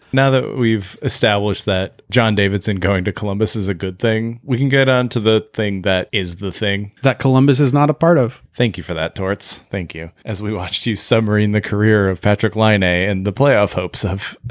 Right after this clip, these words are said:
Speaker 2: <laughs> of Columbus for the last time. We are in the throes of the N H L playoffs, which is the best thing ever. I, I think,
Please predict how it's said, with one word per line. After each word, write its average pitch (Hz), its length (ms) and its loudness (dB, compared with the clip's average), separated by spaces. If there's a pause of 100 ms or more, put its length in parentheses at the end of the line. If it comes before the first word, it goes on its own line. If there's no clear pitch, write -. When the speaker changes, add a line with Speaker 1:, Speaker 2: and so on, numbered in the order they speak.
(600)
Speaker 2:
<laughs> - 60 -4
of 117 220 0
Columbus 107 560 0
for 98 160 -8
the 92 100 -6
last 92 420 -4
time. - 200 -10 (340)
We 139 300 2
are 123 520 2 (120)
in 139 300 2
the 123 140 2
throes 107 1080 0
of 95 580 0 (340)
the 107 180 0
N 101 120 2
H 101 180 0
L 98 100 2
playoffs, 95 540 0
which 101 420 -4
is 120 480 -2
the 160 160 0
best 117 320 0
thing 101 220 0
ever. 110 360 0
I, 127 280 2
I - 20 6
think, 123 300 -2